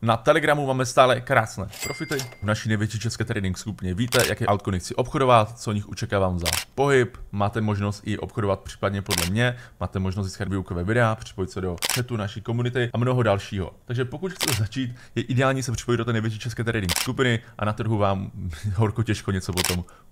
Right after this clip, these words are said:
uteče. Je to skupina zdarma. Kdo samozřejmě neví, tak mám největší českou trading skupinu, která na Telegramu je naprosto zdarma, je tam aktivita každý den, dávám tam každodenní analýzy na Bitcoin, altcoiny, které chci obchodovat,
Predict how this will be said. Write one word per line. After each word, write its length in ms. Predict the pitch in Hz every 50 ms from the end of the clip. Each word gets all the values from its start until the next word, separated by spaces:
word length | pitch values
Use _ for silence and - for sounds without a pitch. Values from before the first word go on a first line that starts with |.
| - 110
uteče. 440 | - 139 123 123 - 107 82 80 -
Je 60 | - -
to 120 | - 98
skupina 460 | - - - 104 - - 92 92 90
zdarma. 460 | 85 82 85 87 87 90 87 73 - - _
Kdo 100 | 139 139
samozřejmě 400 | 123 160 143 131 127 117 110 107
neví, 220 | 123 131 143 143
tak 140 | 131 120 113
mám 120 | 117 117 120
největší 280 | 120 117 120 120 117
českou 280 | - 131 120 - 123 120
trading 440 | - - 113 104 87 80 85 - -
skupinu, 460 | - - - 123 170 151 139 131 127
která 260 | 127 - 120 101 101
na 140 | 98 - - -
Telegramu 420 | - 123 127 135 131 131 123 120 113
je 40 | 107
naprosto 380 | 104 107 - 104 - - 98
zdarma, 360 | 85 87 110 120 123 131 127
je 60 | 113 107
tam 120 | 110 107 -
aktivita 380 | 117 120 - 117 113 101 113
každý 300 | 107 - 98 87 80 87
den, 320 | 82 117 127 127 120 123 120 - - - - -
dávám 240 | 110 107 110 113 110
tam 220 | - 110 104 107
každodenní 540 | - - 123 113 98 107 110 101 95 92 92
analýzy 380 | 101 120 117 113 110 107 90 95
na 140 | 90 80 - -
Bitcoin, 680 | - 107 127 135 127 - 139 127 110 107 104 98 98 104 - - - - - -
altcoiny, 400 | - 113 123 123 - 123 117 113
které 200 | - 117 - -
chci 160 | - - -
obchodovat, 760 | - - 113 - - 147 127 113 110 101 95 - - - -